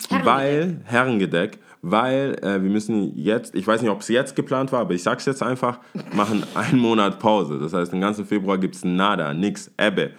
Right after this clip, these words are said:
Speaker 2: Ja, wie, wie, wie ein
Speaker 1: Walla
Speaker 2: guter,
Speaker 1: Hanti.
Speaker 2: wie ein guter Homie von mir gesagt hat, ja, Geld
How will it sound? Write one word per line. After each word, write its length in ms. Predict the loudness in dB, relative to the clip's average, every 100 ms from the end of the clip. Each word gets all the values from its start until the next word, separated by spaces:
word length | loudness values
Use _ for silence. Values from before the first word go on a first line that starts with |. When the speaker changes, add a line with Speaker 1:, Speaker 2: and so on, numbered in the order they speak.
| -20 -20 -20 _ -4
Speaker 2:
Ja, 280 | 0 0 -2 -12 _
wie, 280 | 0 2 2
wie, 300 | 2 2 2
wie 80 | 2
ein 60 |
Speaker 1:
Walla 220 | 2 2 0
Speaker 2:
guter, 140 | 2
Speaker 1:
Hanti. 420 | 0 -2 -4 -4 -6 -12
Speaker 2:
wie 240 | 0 2 2
ein 160 | 2
guter 440 | 2 0 2 2 2
Homie 280 | 2 0 0
von 160 | 2
mir 120 | 2 2
gesagt 320 | 2 0 0
hat, 240 | -4 -6 -18 _
ja, 360 | 2 4 4 0 -2
Geld 480 | 2 4 2 0 -6